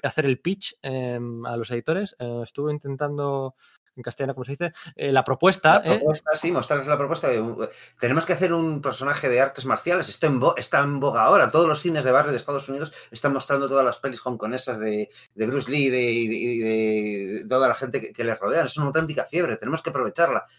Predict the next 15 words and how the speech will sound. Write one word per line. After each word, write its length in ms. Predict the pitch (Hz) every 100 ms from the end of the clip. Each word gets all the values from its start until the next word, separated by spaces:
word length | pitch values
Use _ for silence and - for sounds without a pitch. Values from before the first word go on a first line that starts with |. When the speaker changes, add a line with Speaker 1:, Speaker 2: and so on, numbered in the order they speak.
| _
Speaker 2:
Y 100 | -
no, 180 | 117 196
no 80 | 185
se 100 | 208
atrevían, 640 | 185 127 180 202 101 90 -
¿no? 120 | 143
<laughs> 440 | 156 - 185 156
Y 140 | 156 131
claro, 220 | - 175
Speaker 1:
No 100 | 175
Speaker 2:
para 60 |
Speaker 1:
se 60 | 208
Speaker 2:
cuando 180 | 233 139
Speaker 1:
atrevieron. 360 | 143 165 214
Speaker 2:
hacen 300 | 247 - -